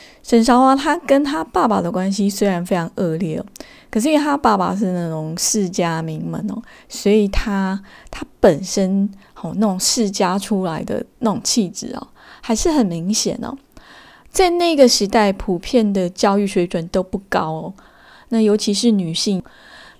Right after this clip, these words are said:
其实在当时来讲，你想想看，她这样子算是非常厉害哦，真的是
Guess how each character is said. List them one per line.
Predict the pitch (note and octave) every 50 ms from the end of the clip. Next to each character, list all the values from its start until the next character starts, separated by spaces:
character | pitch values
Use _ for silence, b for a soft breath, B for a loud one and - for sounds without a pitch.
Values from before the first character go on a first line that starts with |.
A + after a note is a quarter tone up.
| B B
其 | - - C#4 C4+
实 | C4+ C#4+
在 | C#4 - D4+
当 | C#4+ C#4+ C#4+
时 | D#4 C#4
来 | A3+ G#3
讲， | G#3 G3+ F#3
你 | F3 F3+
想 | F#3 A#3 A#3
想 | G#3+
看， | A3 A#3
她 | A3 B3
这 | B3+ B3 D#4+
样 | C#4 B3
子 | A#3
算 | A3 - A#3+ A#3+
是 | B3 A#3+
非 | A3+ - A3+
常 | G#3 G3 F#3+ F#3 G#3+
厉 | A#3 G#3+ G3 F#3
害 | F#3 G3 G#3 F#3 E3
哦， | E3+ F3 F3+
真 | G3 - A3 A3 A3
的 | A#3 A3
是 | G3